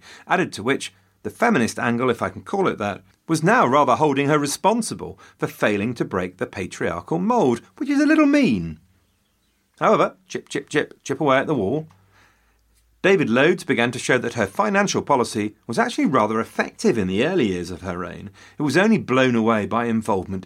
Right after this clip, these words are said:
in the French War later. In the noughties, a whole array of books about Mary and her reign came out. David Loades, Linda Porter,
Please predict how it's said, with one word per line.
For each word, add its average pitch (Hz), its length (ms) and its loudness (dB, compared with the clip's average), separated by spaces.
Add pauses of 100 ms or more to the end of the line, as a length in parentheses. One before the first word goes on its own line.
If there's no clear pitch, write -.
in 95 140 -6
the 104 200 -6
French 170 440 -4
War 85 200 -8
later. 143 500 -2 (920)
In 92 140 -6
the 87 80 -6
noughties, 185 500 2 (380)
a - 80 -8
whole 139 240 2
array 190 400 2
of 104 160 0
books - 260 -8
about 95 240 -8
Mary 110 340 -2
and 101 160 -10
her 110 140 -4
reign 90 360 -8
came 120 260 -4
out. 139 260 0 (320)
David 90 260 -8
Loades, 117 400 0 (280)
Linda 104 260 0
Porter, 143 480 0